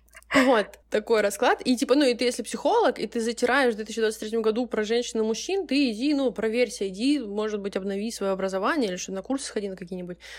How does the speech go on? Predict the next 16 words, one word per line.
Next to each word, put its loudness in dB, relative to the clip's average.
М, -2
вот. 0
Такой 2
вот -4
у -4
меня -2
на -4
это -4
взгляд. 2
И -6
я 2
тут -12
считаю, 2
что -12
все -4
равно 0